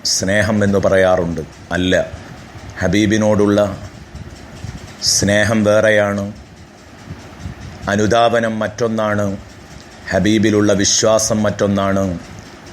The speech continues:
ഹബീബിനെ സഹായിക്കൽ മറ്റൊന്നാണ്. ഇങ്ങനെ നാല് കാര്യങ്ങളാണ്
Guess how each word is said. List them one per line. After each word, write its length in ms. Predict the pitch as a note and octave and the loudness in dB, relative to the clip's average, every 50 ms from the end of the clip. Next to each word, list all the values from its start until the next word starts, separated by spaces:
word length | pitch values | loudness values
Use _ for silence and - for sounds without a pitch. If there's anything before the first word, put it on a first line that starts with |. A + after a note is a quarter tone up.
| - - | -10 -4
ഹബീബിനെ 500 | - G2 F2+ F#2+ G#2+ G#2+ F#2 G#2+ G2 G2+ | -2 0 2 2 2 2 2 2 2 0
സഹായിക്കൽ 760 | G2 - - G2 F2 G2 G2 G2+ G#2 G#2+ G#2+ G#2+ G#2 A2 G2+ F#2+ | 0 0 0 0 0 2 2 2 2 2 0 -2 -2 -2 0 0
മറ്റൊന്നാണ്. 600 | F#2+ F#2+ - - G2 F2 F2+ F2 E2 D2+ - - - - - - - - - - - - - - - - - - - - - - - | -2 -2 -2 -2 -2 -2 0 -2 -4 -4 -8 -12 -14 -18 -18 -20 -20 -18 -18 -20 -20 -20 -20 -20 -20 -20 -20 -20 -20 -20 -12 -4 -2
ഇങ്ങനെ 420 | F2+ G#2+ A2 A2+ A#2 A#2 A#2 A#2+ - - - - - - - A2 | 0 2 4 4 4 4 2 2 -2 -6 -18 -20 -20 -18 -10 -6
നാല് 420 | G#2 G#2 G#2 G#2+ A2 A#2+ B2 B2+ | -4 -2 0 0 2 2 2 2
കാര്യങ്ങളാണ് 880 | C3 A2 A2+ A2 A2 A2+ A#2 A#2 A2+ A2 G#2+ G#2 G2+ G2+ G2+ G#2 G2+ - | 2 4 4 4 4 2 2 2 2 2 2 2 0 0 -2 -2 -4 -6